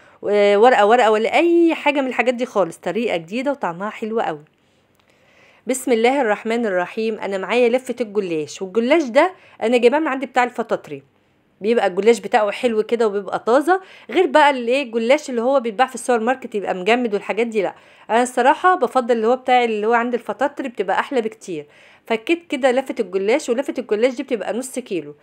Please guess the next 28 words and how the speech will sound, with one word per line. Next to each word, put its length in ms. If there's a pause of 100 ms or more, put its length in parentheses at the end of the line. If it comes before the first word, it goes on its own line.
(500)
فكيتها 400
كده 240
قدامي، 380
وطبعًا 440
جايبه 220
الصينيه 520
ودهناها 480
كويس 360
قوي 120
بالسمنه 460
من 80
القاع 340
بقى 220
والجوانب، 600
لازم 200
تدهني 340
الصينيه 380
بتاعتك 300
حلوه 220
قوي. 160 (540)
امسك 300
بقى 280
دلوقتي 480
ورقه 340
ورقه 280
كده 380 (460)
واروح 320
لماها 600